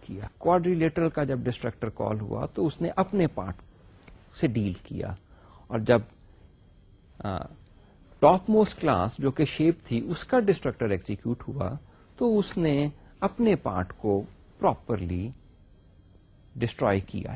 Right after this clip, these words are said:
ڈیلیٹ کیا، کہیں میموری لیک نہیں آیا۔ تو دوسرا rule of thumb، اگر آپ بیس کلاس کے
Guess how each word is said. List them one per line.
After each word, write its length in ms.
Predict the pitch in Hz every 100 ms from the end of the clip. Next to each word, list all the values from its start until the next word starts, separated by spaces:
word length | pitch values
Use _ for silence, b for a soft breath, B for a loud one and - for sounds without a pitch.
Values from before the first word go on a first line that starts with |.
| -
ڈیلیٹ 340 | 147 113 -
کیا، 280 | - - 120 - - - - - - - -
کہیں 220 | 165 190
میموری 320 | 131 92 90
لیک 280 | 90 85 -
نہیں 280 | 92 - 123
آیا۔ 140 | - - - - - - - - - - - - - -
تو 100 | 156
دوسرا 360 | 147 220 - 185
rule 200 | 120 107
of 340 | 98 - -
thumb، 120 | 90 - - b b b b b b b b b -
اگر 400 | 170 196 247 233 -
آپ 360 | 123 85 87 - - - - - - - - - - - -
بیس 420 | 101 196 226 -
کلاس 420 | - 135 131 143
کے 160 | -